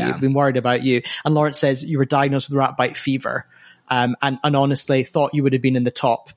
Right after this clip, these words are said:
Speaker 2: in the absolute final. So watch out season three, gals,
Speaker 1: Yeah.
Speaker 2: because Ronnie G is coming back in season three.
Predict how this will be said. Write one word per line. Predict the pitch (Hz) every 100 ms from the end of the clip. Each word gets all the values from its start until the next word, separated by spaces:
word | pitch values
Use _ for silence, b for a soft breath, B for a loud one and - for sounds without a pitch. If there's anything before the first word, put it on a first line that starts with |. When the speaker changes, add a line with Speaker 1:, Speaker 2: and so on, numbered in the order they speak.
| -
Speaker 2:
in | 139
the | 131
absolute | 139 139 -
final. | 143 131 120
So | - 139
watch | 135 -
out | 139 123
season | - 135 127 117
three, | 127 120
gals, | 120 110 101
Speaker 1:
Yeah. | 107 107
Speaker 2:
because | 101 127
Ronnie | 123 120
G | 123 117 110 B B B
is | 131
coming | - 147
back | 147 175 - - B B
in | 151 127
season | - 151 143 160 156 -
three. | - 151 - - 190 135 127 127